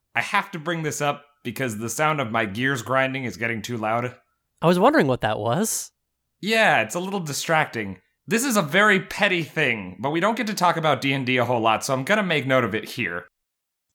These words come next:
Speaker 1: I really hate that the specializations for the bard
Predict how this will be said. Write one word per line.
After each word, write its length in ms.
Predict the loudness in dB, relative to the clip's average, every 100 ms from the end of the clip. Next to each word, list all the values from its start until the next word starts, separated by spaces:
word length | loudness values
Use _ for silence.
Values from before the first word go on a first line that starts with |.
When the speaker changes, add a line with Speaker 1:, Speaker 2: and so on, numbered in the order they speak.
| _ 2
Speaker 1:
I 560 | 4 4 2 -2 -4 -6
really 600 | -6 -2 -2 0 -2 -2
hate 640 | -2 -2 -2 -2 -2 -6 -6 -18 _ -2
that 260 | 0 0
the 240 | 2 2 2
specializations 920 | 0 0 2 2 2 2 0 -2 -2
for 120 | -4
the 80 | -4
bard 520 | -2 0 2 2 -2